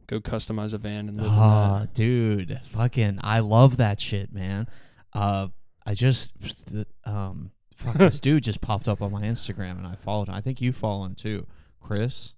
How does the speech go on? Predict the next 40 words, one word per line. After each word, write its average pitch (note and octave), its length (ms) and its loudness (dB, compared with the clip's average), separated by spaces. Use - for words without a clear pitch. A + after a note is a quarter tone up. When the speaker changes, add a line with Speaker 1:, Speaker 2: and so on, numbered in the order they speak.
Speaker 1:
Yeah. D#3+ 420 4
Speaker 2:
Yeah. B2 260 4
I, A2 120 -4
um, G2 460 -2
shout D#3 240 0
out F#3+ 120 -2
that C#3 180 2
dude. G#2 220 0
I C3 120 6
fucking, G#3 380 2
like, G#2+ 200 0
did A#2 180 0
my G#2+ 160 4
senior A2 380 0
<laughs> - 0 -
capstone G#2 540 0
project - 460 -8
with - 140 -6
that - 160 -8
guy. - 200 -12
Speaker 1:
No D3 140 4
way. C#3+ 380 2
Speaker 2:
Yeah, B2+ 460 2
but B2 100 2
I C3 140 6
didn't C#3+ 180 4
really C3+ 180 2
know D3 220 6
him C3 80 2
that G#2+ 160 0
well A2+ 160 4
'cause G#2 220 0
it G#2 100 -2
was G2+ 160 -6
over G#2 240 0
Zoom. A2+ 460 0
But G2 280 -4
I, G#2+ 300 -6
that's, A2+ 260 -4
like, G#2 160 -4